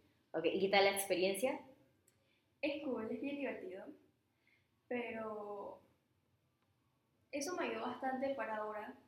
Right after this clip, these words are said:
Speaker 2: porque me dio mucha flexibilidad el ballet, mucha.
Speaker 1: <laughs> Qué cool, qué cool, bien.
Speaker 2: Y la escuela,
Speaker 1: Ujú.
Speaker 2: sí hago escuela, pero ahorita mismo
Speaker 1: Ujú.
Speaker 2: estoy haciendo escuela en casa.
Speaker 1: Ok.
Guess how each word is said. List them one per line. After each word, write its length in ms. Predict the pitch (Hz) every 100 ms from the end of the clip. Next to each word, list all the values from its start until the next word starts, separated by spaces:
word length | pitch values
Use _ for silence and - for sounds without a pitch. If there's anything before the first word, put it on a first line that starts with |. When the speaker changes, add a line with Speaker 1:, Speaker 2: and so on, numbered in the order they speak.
| -
Speaker 2:
porque 640 | 214 214 202 196 - - _ _ -
me 120 | 214
dio 200 | 220 226
mucha 320 | 277 285 359
flexibilidad 880 | 269 - 247 208 202 202 202 202 - 247
el 60 | 220
ballet, 480 | 196 196 196 202 - - _ _ -
mucha. 600 | 240 277 247 233 - - 277
Speaker 1:
<laughs> 80 | -
Qué 200 | 220 185
cool, 280 | 190 269
qué 140 | 185 -
cool, 220 | 202 208
bien. 220 | 170 190 - - - _ _ _ _ _ _ _
Speaker 2:
Y 600 | 247 240 233 226 220 - -
la 120 | 247 -
escuela, 500 | - 302 269 277 - - - -
Speaker 1:
Ujú. 160 | 214 185
Speaker 2:
sí 220 | - 262
hago 180 | 247 269
escuela, 480 | - 220 190 262 - - _ _ _ _ _ -
pero 220 | 247 240
ahorita 240 | 240 285
mismo 500 | 302 - 226 254 - - -
Speaker 1:
Ujú. 220 | 226 254
Speaker 2:
estoy 200 | 381 247
haciendo 320 | 247 220 -
escuela 280 | - 202 190
en 120 | -
casa. 320 | - - - - - - -
Speaker 1:
Ok. 240 | 185 180